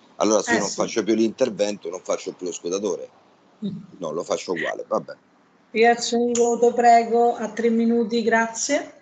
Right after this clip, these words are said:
Speaker 1: Ma li voglio buttare così questi tre minuti, mi fa simpatia. Allora, volevo solo,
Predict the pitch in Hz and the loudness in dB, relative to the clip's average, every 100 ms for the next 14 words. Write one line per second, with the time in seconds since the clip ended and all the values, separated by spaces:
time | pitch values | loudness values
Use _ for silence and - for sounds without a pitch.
0 | _ _ _ - 117 123 117 117 117 110 | _ _ _ -16 0 2 4 4 4 2
1 | 107 95 101 101 101 98 98 98 87 92 | -2 -4 -8 -4 -2 -2 -6 -8 -8 -8
2 | - 85 87 87 87 82 78 76 82 87 | -8 -8 -8 -10 -12 -12 -10 -8 -6 2
3 | 85 82 78 - 82 85 80 78 64 67 | 2 2 0 -4 -6 -4 -4 -2 -2 0
4 | 92 120 95 78 76 - _ _ _ - | 0 0 -2 -2 -4 -6 _ _ _ -20
5 | _ - - _ - 120 147 147 156 170 | _ -20 -20 _ -4 0 2 0 -2 -2
6 | 139 113 101 | 0 -2 -4